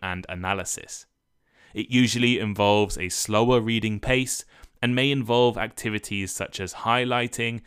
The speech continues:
note-taking, or summarizing. The goal of intensive reading is to improve reading comprehension and develop an analytical skills by examining the structure, vocabulary, and meaning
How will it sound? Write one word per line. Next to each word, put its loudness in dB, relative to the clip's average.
note-taking, -2
or -12
summarizing. -4
The -2
goal 4
of 0
intensive -4
reading -4
is -6
to -8
improve -2
reading -2
comprehension -6
and -2
develop 2
an -4
analytical -2
skills -6
by 0
examining -2
the -8
structure, 0
vocabulary, 0
and -4
meaning -2